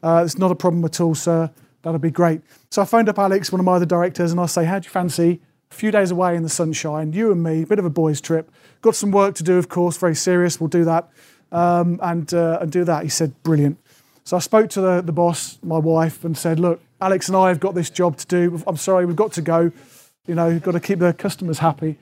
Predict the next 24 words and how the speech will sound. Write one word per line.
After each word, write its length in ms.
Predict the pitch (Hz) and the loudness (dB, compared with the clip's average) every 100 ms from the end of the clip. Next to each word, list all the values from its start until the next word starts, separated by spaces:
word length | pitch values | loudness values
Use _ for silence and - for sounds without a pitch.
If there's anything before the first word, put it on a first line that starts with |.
| _ _ _ 185 | _ _ _ -4
And 100 | 175 | -2
she 120 | 185 | -2
said, 220 | 202 180 | -2 -2
"Whoa, 540 | 202 196 131 - - - - _ _ _ _ | 0 0 0 -6 -14 -20 -20 _ _ _ _
always 260 | 302 294 - | -2 0 0
fancied 340 | 262 247 156 | 0 -2 -4
Dubai 500 | 165 160 160 180 185 | -6 -4 -2 0 0
in 200 | 175 160 | 0 -2
the, 220 | 165 160 151 | 0 0 -2
the 60 | |
Christmas 420 | - 185 147 - | -4 -6 -4 -4
time." 320 | 160 160 180 202 | -2 0 0 -4
I 60 | |
said, 320 | - 240 254 - _ _ - | -4 -2 -2 -4 _ _ -2
"Okay, 440 | 254 262 233 233 | -2 0 2 4
let's, 220 | 240 - - - - | 4 0 -10 -10 2
let's 160 | 277 285 | 2 4
make 180 | 247 | 0
it 80 | 233 | 0
a 40 | 208 | 0
foursome, 480 | 226 220 - 220 | 2 2 2 0
it'll 120 | 214 196 | 0 0
be 100 | 190 | 0
good." 260 | 202 190 | 0 0